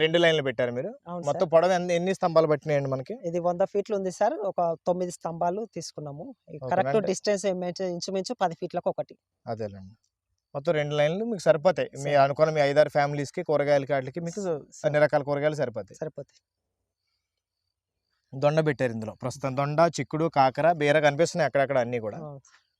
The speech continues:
Speaker 1: ఇదేంటి ఇది పక్షి గూళ్ళ? ఈ విధంగా మధ్య మధ్యలో ఎలా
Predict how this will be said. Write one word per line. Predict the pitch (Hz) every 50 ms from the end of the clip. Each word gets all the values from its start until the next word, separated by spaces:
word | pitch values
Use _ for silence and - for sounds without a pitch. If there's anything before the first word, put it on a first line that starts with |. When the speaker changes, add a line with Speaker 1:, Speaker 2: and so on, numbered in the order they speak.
| _ _ _ _ _ _ _ _ _ _ _ _ _ _ _ _ _ _ _ _ _ _ _ _ _ _ _ _ _ _ _ _ _ _ _ _ _ _ -
Speaker 1:
ఇదేంటి | 151 156 156 165 208 214 214 208
ఇది | 180 165 175
పక్షి | 147 - - 208
గూళ్ళ? | 185 214 196 170 170 190 233 277 - -
ఈ | 165 147 151
విధంగా | 151 160 165 160 165 160 151 147 139 139 135 135
మధ్య | 147 147 156
మధ్యలో | 165 190 196 190
ఎలా | 185 180 185